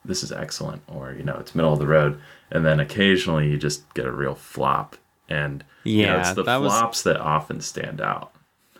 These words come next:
Speaker 2: Yeah, the, and no offense to All Sons and Daughters, 'cause they are good, but
Speaker 1: Right.
Speaker 2: they're very,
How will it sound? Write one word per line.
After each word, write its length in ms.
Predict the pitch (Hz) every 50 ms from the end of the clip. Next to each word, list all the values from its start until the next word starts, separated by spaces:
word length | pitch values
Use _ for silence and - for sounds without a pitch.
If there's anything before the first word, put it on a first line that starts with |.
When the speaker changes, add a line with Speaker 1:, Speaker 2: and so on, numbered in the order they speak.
| _ _ _ _ _ _ _ -
Speaker 2:
Yeah, 420 | - 104 98 92 92 90 87 90 92 -
the, 200 | 104 104 98 -
and 180 | - 110 110 123
no 140 | 147 160 151
offense 360 | 131 - 120 117 113 107 -
to 80 | - 69
All 180 | 82 95 98
Sons 320 | - - 101 98 95 95 95
and 120 | 90 85
Daughters, 420 | 87 82 82 85 82 87 87 90 -
'cause 200 | - 120 117 120
they 140 | 135 143 160
are 140 | 180 180 139
good, 560 | 113 - 101 98 85 71 78 78 101 110 110 - _ _ _
but 200 | - 107 98 95
Speaker 1:
Right. 180 | 85 67 62 -
Speaker 2:
they're 200 | - 98 95 95
very, 920 | 95 - - - 113 113 113 117 120 123 123 123 123 120 120 113 117 117